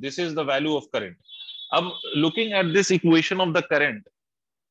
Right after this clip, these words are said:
compare it with the e-, uh, equation of the E M F.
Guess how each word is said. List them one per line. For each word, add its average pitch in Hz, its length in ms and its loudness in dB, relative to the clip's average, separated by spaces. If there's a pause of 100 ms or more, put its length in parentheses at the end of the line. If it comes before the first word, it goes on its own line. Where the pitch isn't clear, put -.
(520)
compare 165 340 -2
it 190 140 -2
with 180 100 -6
the 180 160 -4
e-, 160 220 -8
uh, 147 200 0
equation 156 480 -6
of 170 100 -8
the 160 80 -2
E 147 200 2
M 135 100 -2
F. 104 180 -4